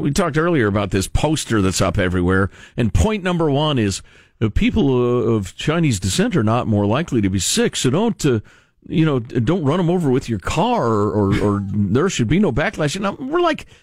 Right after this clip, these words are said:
nobody's thinking that, right? I wanna know what percentage of the people actually are freaked out. Now, a financial guy I work with a lot says there are a disturbing number of people who want to sell when the market hits the bottom.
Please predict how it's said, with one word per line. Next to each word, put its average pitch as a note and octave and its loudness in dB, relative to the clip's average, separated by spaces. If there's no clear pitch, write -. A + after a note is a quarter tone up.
nobody's A4 -2
thinking - -2
that, - -12
right? E4+ -2
I C#4 2
wanna F#4+ 0
know E4+ 4
what C4 0
percentage G3 2
of E3 0
the E3 2
people E3 2
actually D3 -2
are B2 0
freaked F2+ -4
out. C#2+ -6
Now, D#3+ 0
a C#3 0
financial F3+ 0
guy C3+ 0
I A#2 -2
work B2 0
with A#2 0
a G2+ 0
lot G2+ 0
says D#3+ 0
there C#4+ 0
are D4 2
a C#4 2
disturbing F#3+ 0
number C3 2
of G2+ -4
people G2 2
who A#2+ 0
want A#2 -2
to G#2+ 0
sell D#2+ -2
when G2+ 2
the G2 2
market F#2 0
hits E2+ 0
the D#2+ -4
bottom. B1+ -8